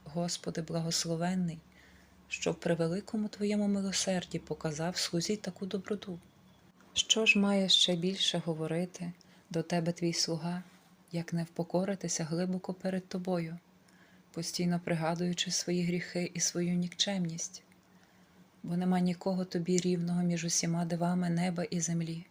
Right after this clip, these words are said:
Твої діла дуже добрі, твої суди справедливі, а твоє провидіння усім управляє. Хвала тобі і слава, мудросте Отця.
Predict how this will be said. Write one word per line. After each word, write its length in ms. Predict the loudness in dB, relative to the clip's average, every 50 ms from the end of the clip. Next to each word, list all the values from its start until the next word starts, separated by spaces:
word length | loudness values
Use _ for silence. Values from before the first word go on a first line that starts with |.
| -20 -20 -20 -20 _ -20 -20 -20 -20 -20 -20 -20 -20 -20 -20
Твої 300 | -14 -4 -2 0 2 2
діла 280 | 2 2 2 2 2 2
дуже 280 | 0 -2 -2 -2 -4 -2
добрі, 480 | -2 -2 -2 -2 -2 -6 -8 -10 -10 -12 -16 -20 -16
твої 300 | -8 -6 -4 -4 -2 0
суди 300 | 0 -2 -2 -2 -2 -2
справедливі, 760 | -4 -4 -4 -4 -2 -2 -2 -2 -2 -2 -2 -4 -6 -10 -14 -16 -20 -20 -20 -20 -20 -20 -20 -20 -20 -20 -6 _
а 100 | -2 -2
твоє 300 | 0 0 0 2 2 0
провидіння 720 | 0 0 -2 0 0 0 0 0 0 0 2 2 0 0 -4 -6
усім 320 | -4 -2 0 2 2 2
управляє. 600 | 0 0 -2 -2 -4 -2 -4 -4 -6 -6 -8 -10 -14 -16 -20 _ _ -20 -20 _ _ -20 -20 -20 -20 -20 -20 -20 _ _ _ -20 -20
Хвала 440 | -20 -8 -2 0 2 2 2 2 0
тобі 300 | 0 -2 -2 -2 0 0
і 80 | 0
слава, 460 | 2 2 0 2 2 0 0 0 0 0
мудросте 640 | 0 0 -2 -2 -2 -2 -2 -4 -4 -6 -6 -6
Отця. 440 | -6 -6 -6 -6 -6 -6 -6 -8 -10